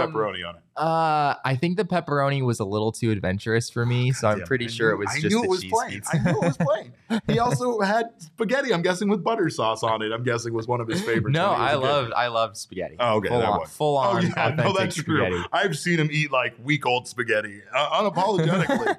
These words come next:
Speaker 1: <laughs>
Speaker 2: and he's encouraged me to do the same. He tried to drag me down with him, but the Triple Dipper combo at Chili's, featuring sliders,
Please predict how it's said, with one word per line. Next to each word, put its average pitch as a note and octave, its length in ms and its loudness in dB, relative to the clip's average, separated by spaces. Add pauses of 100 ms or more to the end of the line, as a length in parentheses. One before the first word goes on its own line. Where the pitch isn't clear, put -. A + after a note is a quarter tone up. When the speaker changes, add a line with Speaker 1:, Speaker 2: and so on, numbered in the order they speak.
Speaker 1:
<laughs> - 80 -8
Speaker 2:
and D#3 100 0
he's F3+ 140 0
encouraged F3 560 -2
me F3+ 140 2
to E3+ 80 -4
do D3 160 -2
the D3+ 80 -4
same. C3+ 260 0
He A2 80 -10
tried C3 160 0
to A#2 80 -8
drag C3 240 0
me B2+ 80 -12
down B2 220 -2
with B2 100 -14
him, G#2 80 -16
but A2 160 -4 (300)
the E3+ 100 2
Triple C4 360 0
Dipper F#3+ 300 2
combo D3+ 540 2
at C3+ 260 0
Chili's, A#2+ 600 2 (240)
featuring F#3 680 0 (100)
sliders, A3+ 720 0